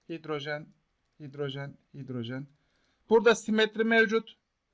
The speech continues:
Aradaki açılar yüz yirmi derece. Yani elektronlar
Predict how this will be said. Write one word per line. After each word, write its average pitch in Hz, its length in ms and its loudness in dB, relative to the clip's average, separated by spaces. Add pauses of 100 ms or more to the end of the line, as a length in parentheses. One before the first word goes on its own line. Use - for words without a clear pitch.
(640)
Aradaki 208 520 4
açılar 190 340 2
yüz 147 260 -8
yirmi 190 260 -4
derece. 202 460 -2 (1900)
Yani 202 220 4
elektronlar 208 760 4